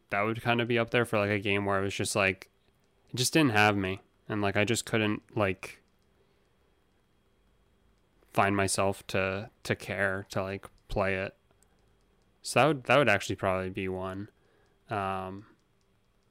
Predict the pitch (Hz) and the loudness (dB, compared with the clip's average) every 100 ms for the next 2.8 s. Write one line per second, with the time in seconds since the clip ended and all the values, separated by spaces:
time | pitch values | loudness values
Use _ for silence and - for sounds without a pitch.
0 | _ _ _ _ _ - 120 120 - - | _ _ _ _ _ -4 2 2 0 -4
1 | 104 98 92 95 95 95 95 98 101 104 | -4 -2 -4 -4 -4 -4 -6 -6 -6 -10
2 | - 113 - 92 92 98 - - | -10 -8 -4 -6 -6 -6 -6 -8